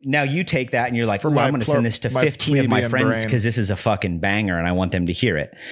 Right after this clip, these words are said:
Speaker 1: Okay. Those fifteen send it to fucking f-, fifteen and so on and so forth.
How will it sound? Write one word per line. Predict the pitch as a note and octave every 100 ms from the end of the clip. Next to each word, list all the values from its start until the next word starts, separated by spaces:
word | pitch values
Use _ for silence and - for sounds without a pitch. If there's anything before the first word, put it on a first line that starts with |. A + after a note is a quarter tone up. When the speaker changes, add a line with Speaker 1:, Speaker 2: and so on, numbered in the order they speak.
| - - - -
Speaker 1:
Okay. | G#2+ A2 G2 G2 _ -
Those | C3 C#3
fifteen | C#3+ - C3 A#2+
send | A2+ A2+
it | G2
to | A2
fucking | - G#2+ G#2 F#2
f-, | - -
fifteen | - G2+ - G2 F2+ E2 - _
and | G2+
so | - A2
on |
and | G#2
so | C#3+ C3+
forth. | - -